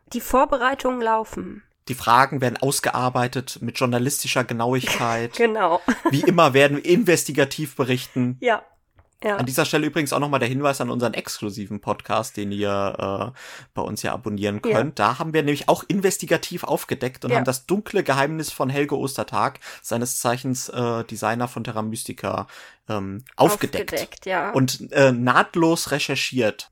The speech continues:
Speaker 1: Gundula Gause und Klaus Kleber haben, äh,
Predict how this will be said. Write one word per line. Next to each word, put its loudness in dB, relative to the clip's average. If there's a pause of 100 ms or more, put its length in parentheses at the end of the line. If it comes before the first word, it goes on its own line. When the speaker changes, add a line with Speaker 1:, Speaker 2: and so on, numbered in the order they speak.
Speaker 1:
Gundula 2
Gause 2
und -4
Klaus -2
Kleber 0
haben, -8 (220)
äh, -2